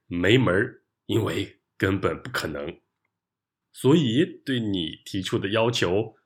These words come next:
我没有什么好说的，没有什么要说的，我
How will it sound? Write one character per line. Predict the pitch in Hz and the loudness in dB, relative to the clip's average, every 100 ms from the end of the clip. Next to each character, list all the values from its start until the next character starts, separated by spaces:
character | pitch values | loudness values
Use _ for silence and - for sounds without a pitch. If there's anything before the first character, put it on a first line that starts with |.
| _ | _
我 | 87 78 | -2 -2
没 | 85 | 0
有 | 92 87 | -2 -2
什 | 95 | -4
么 | 92 | -6
好 | - 73 76 | -6 -8 -6
说 | 107 98 | -4 -2
的， | 95 82 - _ | -2 -6 -10 _
没 | 101 | 0
有 | 135 | 2
什 | 139 90 | 2 0
么 | 101 | 0
要 | 165 110 | 0 -2
说 | - 98 90 | -4 -4 -2
的， | 85 82 _ _ _ _ | -4 -8 _ _ _ _
我 | 87 82 78 127 123 | -6 -4 -2 -4 -8